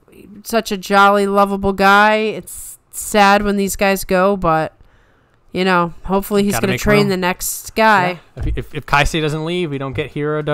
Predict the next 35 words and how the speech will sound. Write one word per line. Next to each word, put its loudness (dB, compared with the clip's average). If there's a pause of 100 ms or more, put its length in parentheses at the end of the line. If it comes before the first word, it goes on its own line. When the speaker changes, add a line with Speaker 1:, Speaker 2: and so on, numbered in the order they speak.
(100)
Speaker 2:
Umi -4
back. -2
We -4
don't -8
get -12
Nishiki -14
Fuji -8
up. -2 (200)
Speaker 1:
Yep, -6
Speaker 2:
You -6
know, -2
Speaker 1:
it's -8
Speaker 2:
that's, -8
that's -6
the -6
cycle. -4 (140)
Speaker 1:
The -14
cycle -2
continues. -4 (300)
So 2
we 2
have 2
to -14
do -6
predictions. -6
Speaker 2:
Yeah, -2
it's -10
that -6
time -8
again. -8 (320)
So -8 (3500)
I'm, -18
I'm, -12
I'm -12
just, -16